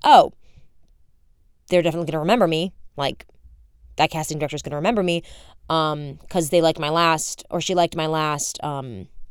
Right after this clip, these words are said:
audition, uh, because I got to the final rounds of the tour that they were doing. So I was like, "Woohoo, yay, maybe,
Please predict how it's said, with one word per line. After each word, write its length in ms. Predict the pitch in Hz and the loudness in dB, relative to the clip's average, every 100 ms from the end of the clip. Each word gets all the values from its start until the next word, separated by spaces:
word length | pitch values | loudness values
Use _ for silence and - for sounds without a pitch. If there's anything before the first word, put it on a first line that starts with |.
| - - | -16 -4
audition, 500 | 180 220 - 143 135 - - - - - 165 | 0 0 0 -2 -4 -14 -18 -18 -20 -6 -4
uh, 80 | |
because 260 | 151 165 208 | 0 0 2
I 40 | |
got 100 | 208 | 0
to 60 | 175 | -2
the 60 | - | -4
final 240 | 170 147 | -4 0
rounds 540 | 190 285 135 - - - | 4 4 2 -6 -12 -4
of 180 | 160 156 | -4 -4
the 100 | 151 | -2
tour 360 | - 240 - - | 2 2 0 -6
that 120 | 143 | -6
they 80 | 147 | -6
were 100 | 139 | -8
doing. 260 | 131 - - - - | -8 -12 -16 -20 -8
So 120 | 175 | -4
I 40 | |
was 80 | 170 | -2
like, 160 | 160 - | -4 -6
"Woohoo, 420 | 175 381 294 311 330 - - | 0 8 8 8 2 -12 -10
yay, 360 | 240 330 262 311 - | 2 6 6 2 -8
maybe, 380 | 180 180 240 254 | -4 -2 -2 -4